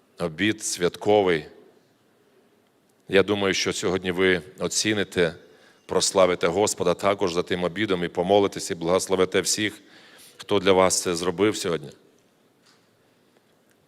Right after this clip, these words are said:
І ми згадаємо сьогодні тих, хто в окопах, хто там сидить в таких містах, де неможливо навіть носа висунути, бо вб'ють, чи дроном,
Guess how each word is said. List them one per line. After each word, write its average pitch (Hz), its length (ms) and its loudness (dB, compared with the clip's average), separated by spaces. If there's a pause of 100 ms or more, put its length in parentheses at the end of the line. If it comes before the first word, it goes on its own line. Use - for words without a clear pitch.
(460)
І - 40 -8
ми 104 160 2
згадаємо 92 580 2
сьогодні 87 280 -4
тих, 92 380 0 (320)
хто - 180 -4
в 85 80 -2
окопах, 87 760 2 (840)
хто - 200 -4
там 101 300 2 (720)
сидить 107 360 -2
в - 40 -10
таких - 340 -4
містах, 98 640 2 (380)
де 95 360 6 (140)
неможливо 104 560 2
навіть 98 340 0
носа 107 320 0
висунути, 95 500 -2
бо 95 220 0
вб'ють, 92 560 -2 (420)
чи - 160 -4
дроном, 95 520 2